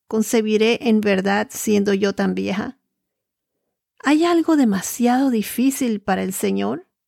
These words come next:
Volveré a ti al tiempo señalado, por este tiempo el año próximo, y Sara tendrá un hijo." Pero Sara lo negó,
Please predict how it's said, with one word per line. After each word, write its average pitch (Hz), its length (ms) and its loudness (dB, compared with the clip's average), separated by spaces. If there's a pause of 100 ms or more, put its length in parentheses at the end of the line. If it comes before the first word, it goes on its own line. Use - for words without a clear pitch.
(1040)
Volveré 240 500 2
a 311 60 2
ti 302 320 0
al 202 220 -4
tiempo 240 340 0
señalado, 196 760 0 (160)
por 208 160 0
este 247 300 0
tiempo 285 480 0
el 190 180 0
año 220 260 0
próximo, 190 600 -6 (580)
y 208 100 -2
Sara 196 600 -2 (420)
tendrá 214 580 2
un 214 200 2
hijo." 196 380 -6 (1300)
Pero 196 240 2
Sara 220 340 0
lo 254 140 4
negó, 185 420 -4